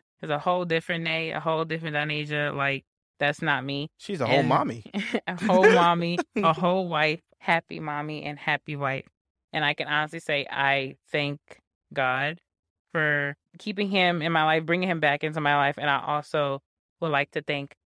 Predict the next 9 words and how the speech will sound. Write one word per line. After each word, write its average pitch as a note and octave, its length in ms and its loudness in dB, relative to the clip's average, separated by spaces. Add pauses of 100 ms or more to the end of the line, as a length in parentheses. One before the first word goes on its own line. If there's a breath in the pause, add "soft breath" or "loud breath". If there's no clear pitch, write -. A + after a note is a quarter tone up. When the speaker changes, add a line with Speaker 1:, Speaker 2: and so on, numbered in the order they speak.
Speaker 1:
my F3 120 2
husband D3+ 600 -4
for - 180 -2
giving D#3 340 -2
me C#3 280 -6 (100)
that C#3 280 0
second C#3+ 300 -6
chance, C#3 360 -4
because D3 600 -2